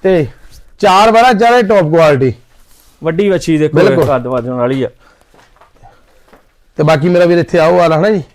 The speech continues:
Speaker 2: ਹਾਂਜੀ, ਆ
Speaker 1: ਚੈੱਕ
Speaker 2: ਕੇ
Speaker 1: ਕਰੋ।
Speaker 2: ਚੈੱਕ ਕਰੋ। ਜੇ ਆਨਲਾਈਨ ਮੰਗਵਾਉਣਾ, ਆਪਣੀ ਗਾਰੰਟੀ ਹੋਊਗੀ ਥਣਾ ਦੀ,
Speaker 1: ਠੀਕ ਆ।
Speaker 2: ਭੂਰ ਛਿੱਟੇ ਦੀ।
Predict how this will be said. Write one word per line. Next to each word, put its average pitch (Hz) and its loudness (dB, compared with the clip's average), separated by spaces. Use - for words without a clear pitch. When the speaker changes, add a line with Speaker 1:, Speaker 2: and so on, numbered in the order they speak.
Speaker 2:
ਹਾਂਜੀ, 156 0
ਆ 143 0
Speaker 1:
ਚੈੱਕ 185 2
Speaker 2:
ਕੇ 190 -2
Speaker 1:
ਕਰੋ। 147 -2
Speaker 2:
ਚੈੱਕ - -2
ਕਰੋ। 190 0
ਜੇ 175 -4
ਆਨਲਾਈਨ 180 -2
ਮੰਗਵਾਉਣਾ, 185 -2
ਆਪਣੀ 180 -2
ਗਾਰੰਟੀ 160 -2
ਹੋਊਗੀ 170 -2
ਥਣਾ 160 -4
ਦੀ, 160 4
Speaker 1:
ਠੀਕ 120 0
ਆ। - -2
Speaker 2:
ਭੂਰ 165 -2
ਛਿੱਟੇ 160 -8
ਦੀ। 143 -6